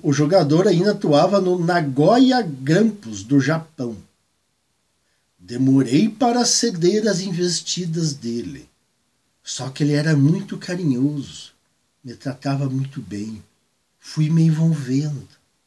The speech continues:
Uh, que fofo. Me fiz de difícil, mas ele era muito carinhoso e aí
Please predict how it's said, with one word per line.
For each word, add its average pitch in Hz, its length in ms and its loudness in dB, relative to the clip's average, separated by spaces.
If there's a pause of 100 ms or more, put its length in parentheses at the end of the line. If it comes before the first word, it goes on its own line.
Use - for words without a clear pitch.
(920)
Uh, 175 560 -6 (160)
que - 140 -10
fofo. - 880 -10 (1500)
Me 151 120 -4
fiz 214 360 0
de 220 100 -2
difícil, 180 960 -6 (420)
mas 135 180 -4
ele 175 120 2
era 196 220 4
muito 202 380 2
carinhoso 190 760 0
e 180 100 -4
aí 190 440 0